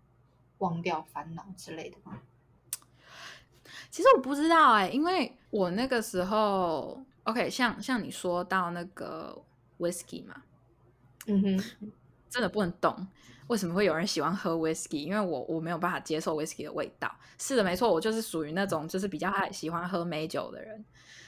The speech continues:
Speaker 1: <laughs>
Speaker 2: 我真的拿 whisky 没有办法，可是我男朋友很喜欢 whisky，而且他是属于那种很喜欢喝其中一种调酒叫 Old Fashion，超，超级苦，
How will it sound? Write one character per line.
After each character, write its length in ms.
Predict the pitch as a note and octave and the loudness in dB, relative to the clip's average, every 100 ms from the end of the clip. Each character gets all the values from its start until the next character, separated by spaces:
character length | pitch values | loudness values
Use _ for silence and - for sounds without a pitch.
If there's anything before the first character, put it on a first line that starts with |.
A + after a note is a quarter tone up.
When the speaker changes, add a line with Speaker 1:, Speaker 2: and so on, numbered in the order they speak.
| - | -6
Speaker 1:
<laughs> 300 | A3+ - F#3+ | -4 0 0
Speaker 2:
我 260 | F3 F3 F#3+ - _ _ _ - | 2 0 -2 -10 _ _ _ 0
真 220 | B3+ B3+ | 4 6
的 340 | B3 F3 G3+ - - G#3+ | 6 2 2 -10 -16 -8
拿 180 | F#3+ E3+ | -2 -2
whisky 360 | F3 F3+ - D#3+ | 0 -2 -4 -6
没 60 | |
有 100 | C#3+ | -4
办 200 | - - | -4 -6
法， 240 | - - - _ - | -6 -12 -12 _ -10
可 200 | - G#3 | 2 2
是 160 | - C#4+ | 4 4
我 160 | G#3+ | 4
男 100 | E3+ | 2
朋 100 | G3 | 0
友 80 | D#3+ | -2
很 540 | - - - D#3+ D#3+ | -2 -4 0 0 0
喜 400 | F#3+ - - D#3+ | -2 -2 -2 -6
欢 420 | E3 D#3 C3+ D#3 F#3+ - | -6 -2 -2 -4 -12 -10
whisky， 480 | D3+ D3+ - - G#3+ - - - | -8 -8 -10 -12 -14 -20 -20 -4
而 100 | G3 | -2
且 260 | B3 G3 E3+ | 2 2 2
他 220 | - G3 | 0 0
是 140 | - | 0
属 260 | D#3+ - D#3+ | -4 -4 -6
于 80 | D#3+ | -4
那 140 | F#3+ | -6
种 220 | F#3 D#3 | -4 -6
很 180 | - D#3 | -6 -8
喜 180 | - D#3 | -8 -10
欢 220 | E3 D#3+ | -8 -8
喝 180 | E3+ D#3+ | -6 -6
其 160 | - | -6
中 160 | D#3 F3+ | -6 -4
一 60 | F3 | -6
种 140 | C3+ | -10
调 180 | - C#3+ | -10 -10
酒 100 | - | -8
叫 180 | D3+ - | -6 -6
Old 240 | - D#3+ D#3+ | -4 -4 -4
Fashion， 520 | E3 C#3+ D#3+ - G3 - - - - - | -4 -4 -4 -8 -8 -14 -18 -20 -20 -20
超， 340 | - - - - - - - - - | -12 -8 -6 -6 -10 -16 -20 -18 -10
超 420 | - - D#4+ F#4+ | -2 6 8 8
级 400 | F#4+ - C#4+ D4+ | 6 -4 -2 -2
苦， 580 | D#4 - E4 C4 G3 | -2 2 4 6 4